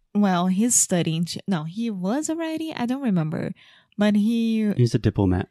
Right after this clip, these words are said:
Speaker 1: Yeah. So for me, it's that. <laughs>
Speaker 2: Yeah.
Speaker 1: For me, it's that.
Speaker 2: Yeah.
Speaker 1: Um, of course, that his situation is different because his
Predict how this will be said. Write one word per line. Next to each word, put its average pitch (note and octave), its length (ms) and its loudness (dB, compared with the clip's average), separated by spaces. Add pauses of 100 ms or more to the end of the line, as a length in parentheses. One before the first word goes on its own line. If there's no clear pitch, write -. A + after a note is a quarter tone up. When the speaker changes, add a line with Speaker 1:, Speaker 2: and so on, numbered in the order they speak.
Speaker 1:
Yeah. B3+ 300 -4 (440)
So B3+ 340 0
for E4 220 -2
me, E4+ 220 2
it's C#4+ 180 0
that. - 460 -8 (180)
<laughs> D#4 440 0 (1200)
Speaker 2:
Yeah. B2 200 6
Speaker 1:
For C4 140 0
me, B3 180 -2
it's A#3+ 180 -2
that. F3 440 -8 (460)
Speaker 2:
Yeah. A2+ 220 4 (180)
Speaker 1:
Um, G3+ 280 -4 (300)
of B3 200 -2
course, G3+ 460 0
that F#3 260 -2
his G#3+ 160 2
situation F#3+ 500 2
is F3+ 120 0
different G#3 320 0
because F#3 320 -2
his F3+ 320 0